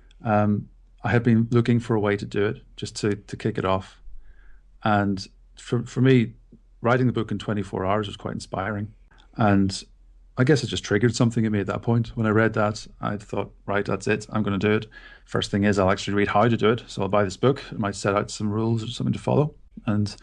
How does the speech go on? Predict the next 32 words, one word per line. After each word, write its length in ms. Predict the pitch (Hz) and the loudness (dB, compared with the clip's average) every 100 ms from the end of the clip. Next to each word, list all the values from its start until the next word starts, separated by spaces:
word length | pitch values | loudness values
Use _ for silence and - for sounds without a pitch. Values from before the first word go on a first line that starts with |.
| - - - | -20 -12 -4
it 120 | 120 | 4
did. 220 | 139 143 | 6 4
It 40 | |
gave 160 | 131 123 | 2 2
me 60 | 107 | 2
a 40 | |
structure. 520 | - 127 127 120 127 - - _ - - - | 0 -2 -2 -6 -6 -12 -20 _ -20 -20 -10
Uh, 220 | 107 101 - | -6 -6 -6
it, 200 | - - | -12 -14
it 140 | 110 - | -14 -6
talked 260 | 104 98 | -6 -6
about 320 | - 98 98 | -4 -4 -4
maybe 380 | 104 98 98 98 - _ - | -6 -6 -6 -6 -12 _ -12
creating 460 | - 117 110 107 | -2 0 2 2
the 60 | 101 | 0
mise 220 | 104 104 | 0 0
en 80 | 95 | -2
place 360 | 95 117 131 - | 2 2 2 -2
before 320 | 107 110 104 | -10 -6 -4
getting 220 | 104 101 | -4 -4
into 260 | 104 - 101 | -6 -6 -10
actually 340 | - - 95 98 | -10 -12 -10 -10
r-, 180 | - - | -10 -8
launching 360 | 101 101 - | -4 -4 -6
a 40 | - | -8
product, 600 | 117 117 117 117 - - - - | -2 0 0 -2 -18 -20 -20 -8
uh, 220 | 104 107 - | -6 -6 -6
doing 220 | - 110 | 0 0
it 80 | 95 | 0
in 80 | 101 | -4
small 300 | - 113 98 | -2 0 0
chunks. 600 | 98 113 113 - - | 0 0 0 -4 -12